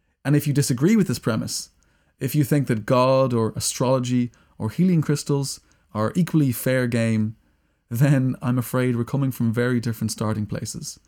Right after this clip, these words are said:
and I'm not sure if our accounts will ever align. But for the most part, I hope you can agree with my starting place. I hope you're excited by this challenge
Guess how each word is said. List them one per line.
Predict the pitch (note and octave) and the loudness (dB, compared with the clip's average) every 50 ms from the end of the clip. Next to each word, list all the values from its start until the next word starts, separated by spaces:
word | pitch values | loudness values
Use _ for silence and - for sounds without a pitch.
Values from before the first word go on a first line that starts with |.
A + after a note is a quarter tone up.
| _ _ _ _ _ - | _ _ _ _ _ -4
and | A#2 B2 B2 A#2+ B2 | -2 0 2 2 2
I'm | A#2 A#2+ B2 | 2 4 2
not | C3+ C#3 C3+ | 2 2 0
sure | - - - B2+ A#2+ A#2 | 0 0 0 2 2 0
if | A2+ - | 0 0
our | A2+ A2 A2 | 0 -2 -2
accounts | G#2+ - - A#2 A#2 A2+ A2+ - - | -2 -2 -2 0 0 0 -2 -2 -4
will | A2+ A2+ - | -4 -2 0
ever | C3+ B2+ A2+ A2 A#2 - | 0 0 0 -2 -4 -4
align. | - A2+ G#2 A2+ A2+ - C#3+ - - _ _ _ _ _ _ _ _ _ _ _ _ _ _ _ _ _ _ _ _ _ | -4 -4 -4 -4 -4 -6 -8 -10 -14 _ _ _ _ _ _ _ _ _ _ _ _ _ _ _ _ _ _ _ _ _
But | - A#2+ - | -8 -4 -2
for | - B2+ | 0 2
the | B2+ | 4
most | D3 F#3 G3+ F#3 - | 4 4 4 4 2
part, | - A2 G#2+ G#2+ - - _ _ _ _ _ _ _ _ _ _ _ | 0 -2 -2 -4 -8 -10 _ _ _ _ _ _ _ _ _ _ _
I | B2 B2 | -2 2
hope | A#2+ D3+ D#3+ D#3+ | 2 2 2 2
you | E3 C#3 | 2 2
can | D3 C#3 | 2 2
agree | B2 A2+ A2+ A#2+ A#2+ A#2 A2+ | 2 2 2 2 2 2 0
with | A2 A2 | 0 0
my | A2+ G#2+ | 0 -2
starting | G#2+ - - A2+ G#2+ G2+ A2+ G#2 | -2 -2 -2 -4 -4 -4 -4 -6
place. | - A2+ G#2+ A#2 - - - - _ _ _ _ _ _ _ _ _ _ _ _ _ _ _ _ _ _ _ | -6 -8 -8 -8 -10 -12 -14 -18 _ _ _ _ _ _ _ _ _ _ _ _ _ _ _ _ _ _ _
I | - | 2
hope | C3+ E3 F#3+ F3 | 4 4 4 4
you're | G3 F#3+ F#3 E3+ | 4 4 2 2
excited | D#3 - - G3 A#3 A3 F3 C#3+ | 0 0 0 2 2 2 2 2
by | B2 C3 A#2 | 2 0 0
this | G#2+ G#2+ G2+ | 0 -2 -4
challenge | - - - C#3 A#2+ A2+ G#2 G#2+ G#2+ - - - | -4 -4 -2 0 0 0 0 -2 -4 -6 -8 -14